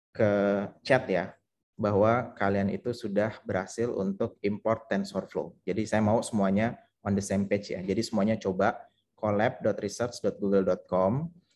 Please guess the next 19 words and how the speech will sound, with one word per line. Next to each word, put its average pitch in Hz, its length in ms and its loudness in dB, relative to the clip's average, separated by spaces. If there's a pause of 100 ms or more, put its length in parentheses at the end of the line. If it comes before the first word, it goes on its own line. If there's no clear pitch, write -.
(160)
terus 110 320 0
bikin, 98 880 2
eh, 95 480 -4 (880)
Python 101 320 0
notebook 98 400 -2
baru 95 240 2
ya, 92 160 2
jadi 104 240 -2
new 110 240 2
notebook. 104 640 -2 (320)
Kemudian 110 480 0
kalian 110 320 2
namakan, 101 480 -2
namanya 107 400 0
terserah 110 400 -2
sebenarnya 92 640 -4
ya, - 20 -12 (540)
namanya. 95 560 -4
Cuma 127 320 2